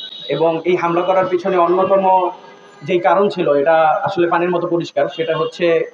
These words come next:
কুয়েট ক্যাম্পাসে যেখানে এখন বর্তমানে অন্তত লিখিতভাবে হচ্ছে ছাত্র, ছাত্র রাজনীতি নিষিদ্ধ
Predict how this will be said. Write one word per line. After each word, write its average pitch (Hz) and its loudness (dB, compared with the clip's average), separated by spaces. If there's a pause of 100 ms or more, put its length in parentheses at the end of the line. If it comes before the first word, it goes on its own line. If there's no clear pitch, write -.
কুয়েট 180 2
ক্যাম্পাসে 170 0
যেখানে 160 0
এখন 170 -2
বর্তমানে 185 2 (500)
অন্তত 185 0
লিখিতভাবে 196 2
হচ্ছে 196 0
ছাত্র, 175 -2
ছাত্র 160 -4
রাজনীতি 175 -2
নিষিদ্ধ 165 -2